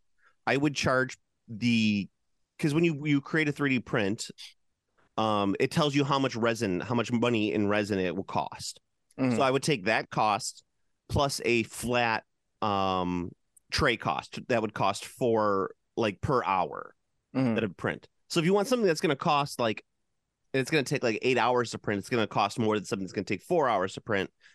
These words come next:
Speaker 2: 'cause it's more print time that you can't print something else.
Speaker 1: Right.
Speaker 2: So,
Speaker 1: I'd
Speaker 2: and
Speaker 1: al-
Speaker 2: that, that's how I would do it. So, like,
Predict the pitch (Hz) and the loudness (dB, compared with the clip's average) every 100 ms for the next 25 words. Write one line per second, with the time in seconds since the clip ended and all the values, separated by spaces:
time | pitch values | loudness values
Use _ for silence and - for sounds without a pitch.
0 | - 135 113 131 120 107 143 - - 120 | -4 -2 0 0 0 0 -2 -4 -2 0
1 | 95 95 107 101 - 113 - 107 95 92 | 0 0 0 -2 -2 -4 -2 -4 -4 -6
2 | 87 82 73 - - - - _ _ _ | -4 -4 -4 -8 -16 -18 -20 _ _ _
3 | _ _ - 90 80 - - - 208 - | _ _ -6 -4 -4 -8 -14 -10 0 2
4 | 180 170 175 208 - 165 151 110 95 - | 4 6 4 2 0 -2 2 0 0 0
5 | 135 104 - - 107 107 101 | 2 2 0 -2 0 0 -2